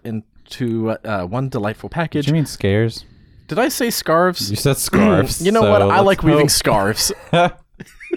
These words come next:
Speaker 1: <laughs> I'm g-, leaving it at weaving scarves.
Speaker 2: Do I need to take over the reading?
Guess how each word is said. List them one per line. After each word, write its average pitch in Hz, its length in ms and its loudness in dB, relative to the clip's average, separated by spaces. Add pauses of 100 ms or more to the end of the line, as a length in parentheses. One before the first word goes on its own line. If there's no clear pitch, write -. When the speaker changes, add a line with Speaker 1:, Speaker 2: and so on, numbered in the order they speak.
(220)
Speaker 1:
<laughs> - 20 -8
I'm 180 880 -2
g-, 180 80 -4 (400)
leaving 156 380 4
it 151 100 6
at 113 160 2
weaving 139 300 2
scarves. 107 260 0
Speaker 2:
Do 127 60 4
I 139 80 4
need 156 100 -2
to 147 80 -6
take 139 240 -2
over 120 180 0
the 107 100 0
reading? 113 380 -4